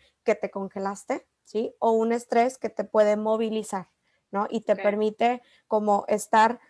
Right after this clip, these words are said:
Speaker 1: preocupado, pero ocupado también en, en lo que, en lo que
Speaker 2: Claro.
Speaker 1: tienes que, que hacer, ¿no? Por ejemplo.
Speaker 2: Ok, sí, di-, yo creo que, que cuando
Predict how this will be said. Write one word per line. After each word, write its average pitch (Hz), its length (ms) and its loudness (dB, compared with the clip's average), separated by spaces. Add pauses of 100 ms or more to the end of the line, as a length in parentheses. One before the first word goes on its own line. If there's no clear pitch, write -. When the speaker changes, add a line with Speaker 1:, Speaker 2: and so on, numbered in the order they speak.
(200)
Speaker 1:
preocupado, 269 760 4
pero 240 260 6
ocupado 196 800 2
también 202 360 0
en, 214 180 -2
en 202 180 0
lo 196 120 -6
que, 190 240 0
en 190 120 -2
lo 185 100 -4
que - 140 -6
Speaker 2:
Claro. 240 340 0
Speaker 1:
tienes 220 320 -4
que, 214 220 -4
que 214 120 -6
hacer, 190 320 -8
¿no? 196 240 -8
Por 190 160 -16
ejemplo. 175 400 -16 (720)
Speaker 2:
Ok, 262 240 -8 (240)
sí, 311 220 0
di-, 240 180 -6
yo 277 140 2
creo 311 200 -4
que, 349 380 0
que 269 200 -2
cuando 233 1300 2